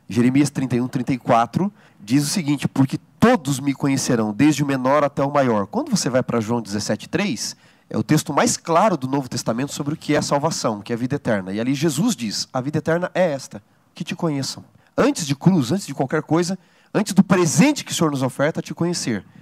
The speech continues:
E nesta nova aliança, o profeta Jeremias já está dizendo, "Eles precisam te conhecer. O meu povo e todas as nações precisam lhe conhecer." Outro aspecto importante é que ele diz que a lei agora não estaria mais numa tábua de pedra. Estaria escrita na mente e no coração humano. Por quê, senhores?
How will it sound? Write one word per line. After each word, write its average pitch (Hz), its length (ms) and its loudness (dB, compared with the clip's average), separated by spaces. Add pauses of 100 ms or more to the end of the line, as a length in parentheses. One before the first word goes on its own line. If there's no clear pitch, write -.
E 131 100 0
nesta 147 320 2
nova 160 280 2
aliança, 135 540 -2 (340)
o - 140 -18
profeta 143 420 0
Jeremias 135 420 2
já 151 60 0
está 151 160 -2
dizendo, 143 280 -2
"Eles 147 120 0
precisam 156 440 -2
te 160 120 -8
conhecer. 143 540 -4 (260)
O 104 60 -14
meu 101 160 -2
povo 202 560 2
e 175 80 0
todas 294 500 2
as 208 100 2
nações 160 680 -2 (320)
precisam 139 360 0
lhe 135 80 0
conhecer." 127 540 -2 (300)
Outro - 220 2
aspecto 160 480 0
importante 151 600 0
é 147 40 -4
que 175 100 -4
ele 175 100 -2
diz 175 180 -2
que - 140 2
a 170 40 8
lei 160 240 2
agora 165 300 2
não 196 80 -2
estaria 196 320 0
mais 180 180 0
numa 190 140 -4
tábua 185 260 0
de 190 120 -2
pedra. 170 440 -2 (300)
Estaria 147 360 2
escrita - 380 -2
na 180 140 4
mente 180 480 0
e 233 40 4
no 220 120 2
coração 233 500 2
humano. 123 440 0
Por 226 260 2
quê, 147 220 0
senhores? 95 500 -8